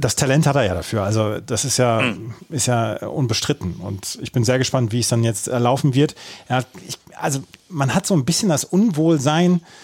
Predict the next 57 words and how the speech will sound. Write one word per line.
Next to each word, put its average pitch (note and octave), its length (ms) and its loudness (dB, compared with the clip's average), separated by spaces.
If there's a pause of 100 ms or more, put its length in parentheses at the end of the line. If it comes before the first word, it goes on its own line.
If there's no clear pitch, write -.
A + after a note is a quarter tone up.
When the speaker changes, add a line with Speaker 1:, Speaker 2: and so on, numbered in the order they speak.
(160)
Speaker 1:
von D#3 240 0
ihm D#3+ 300 4
gespürt, D#3 460 0
auf - 160 -2
der, C#3+ 420 2
äh, C3+ 320 -2
auf D#3+ 60 -6
der - 120 0
Challenger A2 360 0
Tour A2+ 180 -4
sein G2+ 180 -2
zu G2+ 140 -4
müssen. G2+ 360 -4
Weil A#2+ 140 0
viele F3 640 2 (220)
Spieler E3+ 420 2
sehen D3 200 2
das C#3+ 140 0
dann C#3 120 0
als, A#2+ 340 -2
als A#2+ 140 -4
Chance, F#3 320 0
aber C#3 160 0
die, D3+ 180 -2
die C#3+ 100 -4
schon D3 160 0
mal C#3+ 180 2 (380)
die B2+ 60 -4
große E3 320 0
Luft E3 200 0
geschnuppert F#3 440 0
haben B2+ 240 2
und B2 100 0
die C3+ 60 2
im C#3+ 180 0
Top D3 160 0
fünfzig F3+ 400 0
sind B2+ 380 2
und B2 220 -4 (100)
die D3 240 0
wieder C#3 160 2
auf B2+ 80 -2
die - 80 -4
Challenger F#3+ 380 2
Tour C#3 120 -6
zurück B2+ 240 -2
müssen, A#2 240 0 (540)
die C3 80 4
haben E3+ 100 4
manchmal D#3+ 280 2
so D3 80 2
ein - 20 -2
bisschen D#3 200 0
Probleme, D3 360 2
an G2+ 120 0
sich G#2 160 -4
anzupassen. F#2+ 500 -6